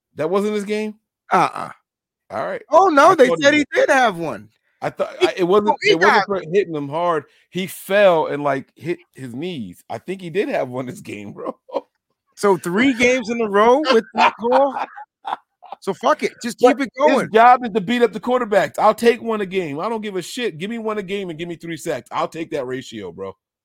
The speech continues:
Speaker 2: I
Speaker 1: I'll
Speaker 2: can't
Speaker 1: take
Speaker 2: believe
Speaker 1: that.
Speaker 2: they called that bull crap, yo. <laughs> It was a late hit call. Thank you, guys. It's three,
Speaker 1: Yep.
Speaker 2: it's three in a row, so you might as well keep the streak going. Don't break it now.
Speaker 1: Right. I-, if it's leading you six,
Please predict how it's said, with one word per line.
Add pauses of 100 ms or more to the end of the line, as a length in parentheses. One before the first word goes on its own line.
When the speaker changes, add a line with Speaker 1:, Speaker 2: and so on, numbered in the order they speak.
(140)
Speaker 2:
I
Speaker 1:
I'll
Speaker 2:
can't
Speaker 1:
take
Speaker 2:
believe
Speaker 1:
that.
Speaker 2:
they (160)
called
that
bull
crap,
yo. (500)
<laughs> (2500)
It
was
a
late
hit
call. (340)
Thank
you,
guys. (880)
It's
three,
Speaker 1:
Yep.
Speaker 2:
it's
three
in
a
row,
so
you
might
as
well
keep
the
streak
going.
Don't
break
it
now. (440)
Speaker 1:
Right. (180)
I-,
if
it's
leading
you
six,